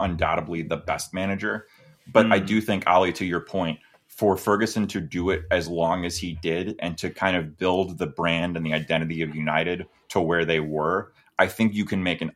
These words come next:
Speaker 1: argument that that makes Ferguson the greatest manager. I don't think that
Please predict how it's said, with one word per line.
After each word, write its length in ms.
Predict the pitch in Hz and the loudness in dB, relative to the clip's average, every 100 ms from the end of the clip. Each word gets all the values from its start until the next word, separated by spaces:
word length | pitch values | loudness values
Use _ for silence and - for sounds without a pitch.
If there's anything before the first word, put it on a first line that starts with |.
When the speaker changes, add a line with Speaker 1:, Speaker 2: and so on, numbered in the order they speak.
| - | 2
Speaker 1:
argument 500 | 87 80 78 69 67 | 2 2 -4 -6 -12
that 180 | 71 73 | -12 -2
that 180 | 90 82 | 2 2
makes 160 | 87 82 | 0 -6
Ferguson 520 | - 87 80 - 80 76 | -4 -4 -4 -4 -6 -4
the 140 | 78 | -6
greatest 560 | 80 82 87 90 78 - | -6 -2 0 0 -2 -6
manager. 580 | 80 65 58 - - - _ _ _ - | -8 -8 -10 -12 -16 -18 _ _ _ 0
I 80 | 98 | 6
don't 260 | 117 120 | 8 8
think 380 | 113 117 104 104 | 6 2 2 2
that 200 | 95 - | 0 0